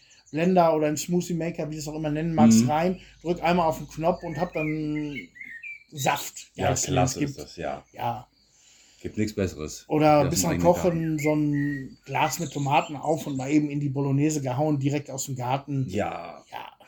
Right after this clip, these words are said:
Speaker 2: Das ist schon geil. Ja, ja.
Speaker 1: Zwiebeln, Zwiebeln und Knoblauch müssen über den Winter reichen.
Speaker 2: Mhm.
Speaker 1: Letztes Jahr war das, irgendwas war mit den Zwiebeln. Hab jetzt zwanzig Kilo beigekauft.
Speaker 2: Mhm.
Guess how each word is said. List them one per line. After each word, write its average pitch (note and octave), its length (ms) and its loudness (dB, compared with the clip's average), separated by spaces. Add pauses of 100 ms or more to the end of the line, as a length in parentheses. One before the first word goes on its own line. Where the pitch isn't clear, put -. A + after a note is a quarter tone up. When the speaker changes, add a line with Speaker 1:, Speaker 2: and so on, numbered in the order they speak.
(540)
Speaker 2:
Das G2 140 -8
ist G2+ 120 -12
schon G2 160 -4
geil. F2+ 360 -4 (380)
Ja, F#2+ 120 -14
ja. F2+ 100 -14 (260)
Speaker 1:
Zwiebeln, E3+ 1080 4 (520)
Zwiebeln G3 320 0
und D#3 160 0
Knoblauch E3+ 380 4
müssen F3 300 2
über D3+ 140 0
den C3+ 80 -2
Winter D#3 240 -4
reichen. D#3 420 -2 (360)
Speaker 2:
Mhm. F#2 320 0
Speaker 1:
Letztes D#3 320 -2
Jahr D#3+ 340 4
war D#3 220 2
das, - 500 -4 (460)
irgendwas B3+ 340 2
war G3 140 4
mit E3+ 100 0
den C3 80 -4
Zwiebeln. D#3 560 -4 (260)
Hab - 140 -14
jetzt D3+ 240 -10
zwanzig F3+ 320 0
Kilo D#3+ 260 -2
beigekauft. F3+ 840 0 (140)
Speaker 2:
Mhm. G2+ 360 2